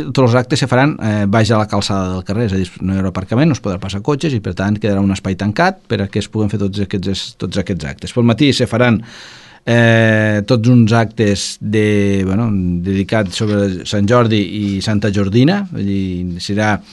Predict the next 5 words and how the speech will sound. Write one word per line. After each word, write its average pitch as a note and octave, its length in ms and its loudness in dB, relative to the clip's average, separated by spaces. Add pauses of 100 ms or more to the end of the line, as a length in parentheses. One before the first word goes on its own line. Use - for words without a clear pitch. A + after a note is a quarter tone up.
(280)
una, B2 400 4 (320)
una, A#2+ 240 2 (320)
uns C#3 160 4
contes, B2+ 560 2
eh, A2+ 480 2